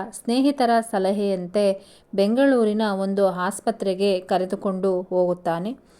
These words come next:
ಅಲ್ಲಿ ಕೂಡ ಒಂದು ಸಮಸ್ಯೆ ಇರುತ್ತದೆ. ಏನೆಂದರೆ, ಗುಣಪಡಿಸಲು ಆಗುವುದಿಲ್ಲ ಎಂದಲ್ಲ, ಬದಲಾಗಿ ಹಣ ತುಂಬ ಖರ್ಚಾಗುತ್ತದೆ ಎನ್ನುತ್ತಾರೆ.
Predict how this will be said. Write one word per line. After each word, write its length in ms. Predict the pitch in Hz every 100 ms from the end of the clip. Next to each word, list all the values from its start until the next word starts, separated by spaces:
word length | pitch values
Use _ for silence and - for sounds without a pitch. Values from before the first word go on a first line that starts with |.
| - -
ಅಲ್ಲಿ 260 | 202 208 262
ಕೂಡ 280 | - 240 233 254
ಒಂದು 340 | 233 202 214
ಸಮಸ್ಯೆ 480 | 214 196 190 185 208
ಇರುತ್ತದೆ. 440 | 190 185 185 175 - - -
ಏನೆಂದರೆ, 680 | 190 202 196 180 180 190 185
ಗುಣಪಡಿಸಲು 800 | 180 190 208 220 214 202 208 208
ಆಗುವುದಿಲ್ಲ 800 | 196 175 185 214 208 202 208 196 208
ಎಂದಲ್ಲ, 520 | 233 202 190 180 175 - - _ _ -
ಬದಲಾಗಿ 680 | 185 202 220 202 185 208 190
ಹಣ 300 | 185 185 202 202 196 -
ತುಂಬ 280 | 202 196 220
ಖರ್ಚಾಗುತ್ತದೆ 840 | 254 226 202 - 202 196 190 196 190
ಎನ್ನುತ್ತಾರೆ. 800 | 233 196 185 - 175 170 185